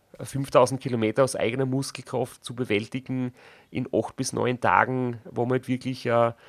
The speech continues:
auch im Kopf wirkliche Erlebnisse hat und, und Hochs und Tiefs erlebt und, und ja, wirklich die Mischung aus Abenteuer und Wettkampf hat mich so fasziniert,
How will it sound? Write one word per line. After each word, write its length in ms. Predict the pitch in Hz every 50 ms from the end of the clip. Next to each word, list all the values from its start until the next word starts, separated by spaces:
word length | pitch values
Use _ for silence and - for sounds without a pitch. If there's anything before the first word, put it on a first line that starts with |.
| - - - - _ _ _ _ _ -
auch 120 | 113 113
im 160 | 120 131 127
Kopf 520 | - - - 151 151 147 - - - - -
wirkliche 520 | 113 104 - 110 113 - - 117 110 107
Erlebnisse 600 | 110 113 107 110 98 98 113 113 104 - - 110 101
hat 240 | 107 104 101 - -
und, 280 | 104 101 101 101 98 - - - - - - - - - - - - _ - 170 190
und 220 | - 107 107 - -
Hochs 260 | 131 131 - - -
und 140 | 151 - -
Tiefs 260 | - 156 151 - -
erlebt 440 | 143 117 113 113 117 - _ - 123
und, 400 | 120 113 113 107 - - - - -
und 240 | - 110 113 110 - _ _ _ -
ja, 240 | - - 123 135 131
wirklich 440 | 120 135 135 - 139 - - - _ _ _ _ - - _ _ _ _ _ _ _ _ _ -
die 60 | 143
Mischung 360 | 147 185 185 - - 160 135
aus 160 | 127 123 -
Abenteuer 440 | - 110 110 110 120 - 104 110 117
und 140 | 113 110 -
Wettkampf 480 | 107 104 - - - 120 113 120 -
hat 120 | 113 107 -
mich 140 | 127 113 -
so 180 | - - 92
fasziniert, 720 | - - 135 127 - - 131 127 123 131 135 135 - -